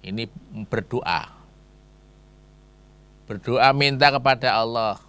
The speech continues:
agar bayi yang dikandung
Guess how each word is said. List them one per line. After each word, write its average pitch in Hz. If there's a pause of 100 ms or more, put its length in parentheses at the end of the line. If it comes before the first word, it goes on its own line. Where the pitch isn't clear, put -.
(1500)
agar 107 (180)
bayi 107
yang 131
dikandung 135